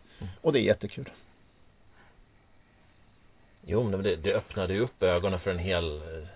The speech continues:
Speaker 1: litteraturgenre för mig.
Speaker 2: Ja.
Speaker 1: Alltså, böcker som jag har ingen aning om att,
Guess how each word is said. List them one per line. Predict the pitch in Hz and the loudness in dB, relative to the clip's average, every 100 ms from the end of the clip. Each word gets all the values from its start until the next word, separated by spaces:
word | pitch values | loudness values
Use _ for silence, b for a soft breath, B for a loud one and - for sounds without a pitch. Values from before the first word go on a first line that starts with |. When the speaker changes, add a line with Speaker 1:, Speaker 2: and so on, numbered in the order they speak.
| - - 90 | -20 -16 -10
Speaker 1:
litteraturgenre | 98 92 87 98 87 107 139 76 - - | -8 -8 -8 -8 -2 -2 -2 -6 -8 -8
för | |
mig. | 92 95 | -4 2
Speaker 2:
Ja. | 139 131 - - - - | 6 6 4 -20 -18 -10
Speaker 1:
Alltså, | 110 104 80 53 92 b b - 107 | -2 -2 -2 -8 -16 b b -8 -2
böcker | 127 - | -2 -2
som | 98 | -4
jag | |
har | 110 | -4
ingen | 101 | -2
aning | - 101 104 135 | 4 4 4 4
om | 104 | 2
att, | 92 | 0